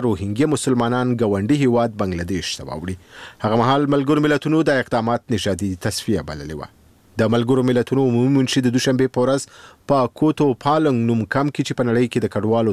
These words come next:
تر ټولو لوی پنغالی بلل کیږي، خبریالانو ته وویل دا په ډېر احتمال په نړۍ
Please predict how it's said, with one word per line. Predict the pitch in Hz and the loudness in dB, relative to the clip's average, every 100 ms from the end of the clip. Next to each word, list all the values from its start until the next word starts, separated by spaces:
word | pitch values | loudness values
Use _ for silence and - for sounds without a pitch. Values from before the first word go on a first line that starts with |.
| 92 | -2
تر | 95 - | -6 0
ټولو | 127 110 98 | 2 2 2
لوی | 139 131 | 2 2
پنغالی | 113 92 104 135 139 | -2 -4 -2 0 2
بلل | 139 139 131 | 2 0 0
کیږي، | 147 139 151 - - - _ - | -2 0 0 -2 -12 -20 _ -4
خبریالانو | 127 123 120 131 135 123 135 | 0 2 2 2 0 0 0
ته | 143 | 2
وویل | 147 139 - - - 165 | 2 0 -6 -20 -6 -2
دا | 147 | 0
په | 151 | 0
ډېر | 151 139 | 0 0
احتمال | 123 139 131 131 127 | -2 -2 0 0 0
په | 117 | 0
نړۍ | 127 | 0